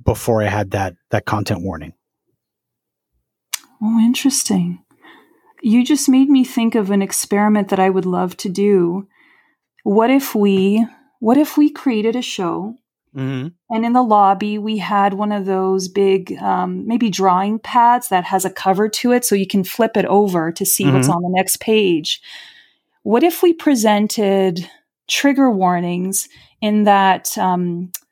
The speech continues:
Speaker 2: covered page so that audience members could flip it over if they wanted to know, or it could remain concealed for those audiences,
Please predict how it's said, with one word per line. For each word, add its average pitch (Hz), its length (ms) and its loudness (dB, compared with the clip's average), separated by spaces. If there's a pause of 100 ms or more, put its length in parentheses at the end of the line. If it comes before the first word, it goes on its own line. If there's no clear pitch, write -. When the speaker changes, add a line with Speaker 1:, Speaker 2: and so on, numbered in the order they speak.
(540)
Speaker 2:
covered 220 520 0
page 202 560 0
so 196 220 0
that 185 400 0
audience 233 580 2
members 185 500 -2
could 190 240 -6
flip 214 440 -4
it 180 180 -2
over 190 600 -2 (500)
if 208 160 -2
they 214 140 4
wanted 208 480 0
to 208 120 -6
know, 185 600 0 (360)
or 208 300 4
it 202 200 0
could 185 160 -6
remain 196 420 2
concealed 190 760 0
for 185 200 -4
those 175 240 0
audiences, 185 760 0